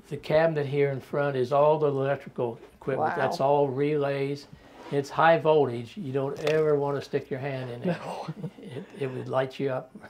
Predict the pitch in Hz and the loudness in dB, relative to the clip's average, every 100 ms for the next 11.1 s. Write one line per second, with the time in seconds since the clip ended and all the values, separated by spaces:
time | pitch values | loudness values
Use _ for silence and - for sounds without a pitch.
0 | - - - 311 370 349 285 208 - _ | -6 -4 2 8 8 8 6 0 -6 _
1 | _ - - - - - _ 127 151 226 | _ -20 -20 -20 -20 -20 _ -12 -10 -10
2 | - - _ _ - _ - 160 104 226 | -12 -16 _ _ -20 _ -10 -10 4 8
3 | 370 453 240 311 370 339 294 339 302 302 | 10 10 8 6 4 6 8 8 8 2
4 | 254 277 277 208 - - 208 359 370 330 | 2 6 6 6 2 2 6 6 4 4
5 | 262 233 214 247 202 180 165 156 180 170 | 6 6 6 4 6 6 4 0 0 0
6 | 165 165 _ - - - 175 202 214 202 | 0 -4 _ -20 -20 -8 -4 -2 -2 4
7 | 208 202 196 143 139 151 143 127 254 180 | 6 6 6 2 2 2 4 6 8 8
8 | 160 180 185 320 240 359 - - - 539 | 6 2 4 8 10 10 6 -2 -2 -2
9 | 539 539 - 330 - 247 233 240 220 277 | 0 -2 -4 -6 2 8 10 10 12 12
10 | 311 311 302 302 262 269 254 254 254 - | 12 12 8 8 10 8 8 8 8 6